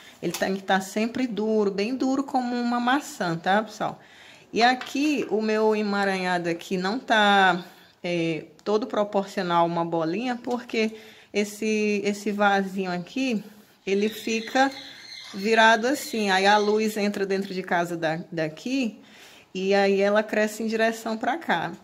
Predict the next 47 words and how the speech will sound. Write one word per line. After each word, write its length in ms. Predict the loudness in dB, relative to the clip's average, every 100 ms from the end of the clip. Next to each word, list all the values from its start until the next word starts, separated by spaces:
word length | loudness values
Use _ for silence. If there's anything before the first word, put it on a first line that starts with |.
| -14
No 160 | -8 -4
caso, 240 | 0 0
tem 140 | 0 -6
que 40 |
ficar 260 | -6 -2 -2
virando 640 | 0 0 0 2 0 -2
o 40 | -2
vaso 440 | 0 0 -2 -2
lá, 260 | 0 0 -2 -12 -20 _ -10
né, 480 | -4 -2 0 -2 -4 -6
com 180 | -6
frequência 640 | -4 -2 -2 -2 -4 -4 -2
pra 160 | 0
poder 260 | 0 -2 -4
ela 160 | -2 -4
crescer 440 | -6 -6 -6 -8
pros 200 | -6 -4
outros 340 | -4 -4 -4
lados. 320 | 0 0 0 -6 -20 -20 -20 -6
Mas 280 | -2 0 0
eu 140 | -2
não 240 | -4 -6 -6
tenho 360 | -6 -4 -4 -6 -14 _ _ _
tempo 400 | 2 2 2 0
pra 160 | 0 0
ficar 340 | 0 0 2
virando 440 | 2 0 0 -4
todos 300 | -4 -2 -2
os 180 | -2 -2
vasos 300 | 0 -2 -2
aqui 180 | -6 -6
em 140 | -6
casa, 440 | -2 0 0 0 -4
então 320 | -4 -2 -2
ele 180 | -4 -4
tá 140 | -4
crescendo 460 | -2 -4 -4 -4 -6
sempre 320 | -4 -6 -4
assim 220 | -6 -6
pro 100 | -6
lado 220 | -4 -4
de 60 | -6
cá, 220 | -6 -4
isso 160 | -4 -6
não 120 | -4
me 100 | -4
incomoda. 720 | -4 -2 -2 2 2 0 -6